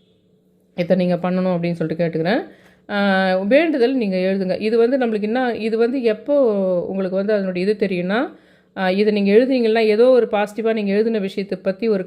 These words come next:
ஹாப்பினஸ் விஷயம் மாதிரி ஒண்ணு உங்களுக்கு ஒரு ஆறு நாளைக்குள்ள நீங்க எழுதுனதுக்கான சிக்னல் மாதிரியோ,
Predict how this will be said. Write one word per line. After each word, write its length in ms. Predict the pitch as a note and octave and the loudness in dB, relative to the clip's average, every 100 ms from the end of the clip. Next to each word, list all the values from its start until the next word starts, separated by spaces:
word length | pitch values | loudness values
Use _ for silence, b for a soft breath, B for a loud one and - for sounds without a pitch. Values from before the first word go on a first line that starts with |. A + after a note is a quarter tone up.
| F#3+ | -4
ஹாப்பினஸ் 520 | G#3+ G#3+ A#3+ A3+ G#3+ G#3 | -2 -2 0 -2 -2 -4
விஷயம் 320 | F#3+ G3+ F#3+ | -4 -2 -2
மாதிரி 380 | G3 G#3+ A#3 A#3 | 0 0 0 0
ஒண்ணு 200 | G3 F#3 | 0 -2
உங்களுக்கு 440 | F3+ F3+ F3+ F3 B B B | -2 -4 -4 -4 B B B
ஒரு 220 | - A3+ A3+ | 4 4 6
ஆறு 360 | G#3 A#3 C4 | 2 2 2
நாளைக்குள்ள 440 | C4 C4+ C4 A#3+ A#3+ A3+ G3+ F3+ E3 E3 - _ - | 2 2 2 0 2 2 2 0 0 -4 -8 _ -8
நீங்க 280 | G#3+ G#3 G3+ | -4 2 4
எழுதுனதுக்கான 760 | A#3+ C4 B3 A#3+ A3+ A3+ A3+ | 4 4 -2 0 0 0 0
சிக்னல் 520 | A3 A3+ G3+ B3 C4+ | -2 -4 -2 0 2
மாதிரியோ, 500 | A#3 G#3 G3 G3+ G#3 | 0 -2 0 -2 -2